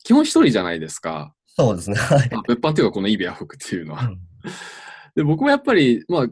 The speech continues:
Speaker 1: 基本的に孤独に作業してたので、
Speaker 2: うん。
Speaker 1: や、病んでくるんですよね、なんか。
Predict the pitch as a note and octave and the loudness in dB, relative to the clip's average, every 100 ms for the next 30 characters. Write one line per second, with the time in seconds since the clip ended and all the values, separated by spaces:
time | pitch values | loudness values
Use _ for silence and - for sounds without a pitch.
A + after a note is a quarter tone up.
0 | - - A3+ A#3 A3 G#3+ G#3 A#3 A#3 G#3+ | -6 4 4 6 2 2 4 4 4 4
1 | A3 C#3 A2 - A2 F2+ F2 F#2 F2 D#2+ | 4 2 0 -2 -4 -4 -4 -4 -2 -4
2 | - - G#2 G2+ B2 C#3 D#3+ E4 G#4+ D#3+ | -8 -18 -20 -6 -2 0 2 4 4 4
3 | B2+ G2 F#2 F#2 F#2 E2+ E2 | 2 0 -4 -6 -10 -12 -16